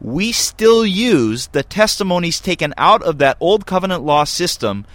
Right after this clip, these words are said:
to regulate our life in all honorableness to the glory of God according to his will." And what that's referring to is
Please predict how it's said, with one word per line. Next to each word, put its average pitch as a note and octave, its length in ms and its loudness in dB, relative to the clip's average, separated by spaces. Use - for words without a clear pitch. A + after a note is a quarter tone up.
to C#3+ 160 -2
regulate F#3+ 680 0
our C#3+ 220 2
life C#3 440 2
in B2+ 160 -8
all C#3 240 0
honorableness B2+ 720 -2
to - 60 -12
the A#2+ 100 -6
glory A#2+ 280 -2
of G#2 80 -12
God A2+ 160 0
according A2+ 340 -6
to A#2 120 -4
his G#2+ 140 -8
will." A#2 220 -2
And C3+ 160 -8
what B3+ 160 0
that's A3+ 240 -6
referring G3 400 -4
to G#2+ 180 -8
is F2 440 -10